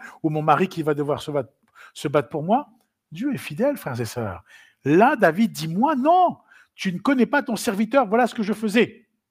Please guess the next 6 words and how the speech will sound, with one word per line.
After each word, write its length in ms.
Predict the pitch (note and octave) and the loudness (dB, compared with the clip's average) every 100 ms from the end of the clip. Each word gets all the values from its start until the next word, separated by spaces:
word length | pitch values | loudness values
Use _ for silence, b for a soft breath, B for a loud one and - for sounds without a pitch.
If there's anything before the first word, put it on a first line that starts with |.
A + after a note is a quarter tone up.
| _ _ _ _ _ _ | _ _ _ _ _ _
Et 100 | C3+ | -6
lui, 240 | C#3+ G#3+ B3+ | 2 2 6
là, 240 | A#3 - _ _ _ _ _ _ _ _ _ - | 4 4 _ _ _ _ _ _ _ _ _ -12
c'est 160 | D3+ D#3+ | -6 -6
un 60 | |
circoncis, 640 | C3+ D3 E3 D3 G#3+ A3+ | -4 -4 -4 -2 0 0